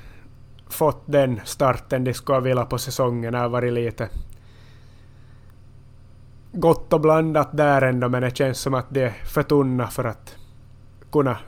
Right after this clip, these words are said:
utmana Inter åtminstone på allvar, så ja, det ska väl nog mycket till innan Inter tappar den där titeln. Det är ju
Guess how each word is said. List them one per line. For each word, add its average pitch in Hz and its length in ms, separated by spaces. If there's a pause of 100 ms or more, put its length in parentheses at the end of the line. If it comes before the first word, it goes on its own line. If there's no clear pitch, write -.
utmana 135 480
Inter 117 400
åtminstone 117 400
på 120 160
allvar, 104 340
så - 160 (1500)
ja, 113 260
det 113 60
ska - 160
väl 131 160
nog 131 160
mycket 123 240
till 120 240
innan 110 260 (600)
Inter 143 420
tappar 127 480
den 113 140
där 107 100
titeln. 110 400
Det 117 60
är 113 80
ju 120 120